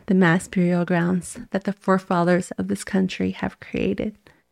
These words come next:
The sociological and cultural injustice the people of Israel endured during, due to the fall of Jerusalem is expressed in the Book of Lamentations. The distance from God is expressed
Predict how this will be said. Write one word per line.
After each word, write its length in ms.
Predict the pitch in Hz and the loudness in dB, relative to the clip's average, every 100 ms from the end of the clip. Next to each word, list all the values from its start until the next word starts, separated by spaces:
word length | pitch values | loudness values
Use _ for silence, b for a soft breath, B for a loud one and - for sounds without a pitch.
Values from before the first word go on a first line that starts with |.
| _ _ _ _ _ _ - | _ _ _ _ _ _ -4
The 80 | |
sociological 960 | 208 214 202 - 214 190 190 202 - 202 | 0 2 0 0 2 4 2 -2 0 0
and 180 | - 190 | 2 0
cultural 480 | - 185 - 208 190 | 0 -2 0 2 2
injustice 800 | - 185 175 175 - 190 190 | 4 4 4 0 0 0 0
the 100 | - 190 | -4 -6
people 460 | - 196 - 196 | -4 -4 -2 0
of 140 | 196 190 | 0 0
Israel 420 | 170 180 175 175 | -2 -2 -2 0
endured 560 | 185 180 175 175 175 B B _ _ _ _ | 0 0 0 0 -2 B B _ _ _ _
during, 520 | 196 - 190 190 202 202 b b b _ | -4 2 4 4 2 -4 b b b _
due 180 | - 214 | 2 2
to 160 | 214 233 | 2 0
the 120 | 202 | 0
fall 420 | 202 190 180 180 - - | 2 0 2 0 -2 -4
of 100 | 196 | -4
Jerusalem 640 | 185 185 180 185 190 185 180 - | 0 2 0 0 2 2 0 -2
is 180 | 196 190 | -2 0
expressed 560 | 190 - - 196 190 | -4 -4 -2 0 -2
in 160 | - 202 | 2 4
the 100 | 196 | 6
Book 300 | 180 185 - | 4 0 -2
of 120 | 185 | -2
Lamentations. 1040 | 180 175 175 185 - 185 - - - - - b _ _ _ _ _ | 0 2 0 0 -2 -2 -4 -2 -4 -6 -16 b _ _ _ _ _
The 80 | 214 | 2
distance 600 | 160 196 196 - 226 226 | 4 4 4 4 4 4
from 220 | - 233 | 2 2
God 360 | 214 175 175 175 | 4 4 2 2
is 200 | - 190 | 0 0
expressed 640 | 196 - - 175 175 - | -2 -4 0 2 0 -4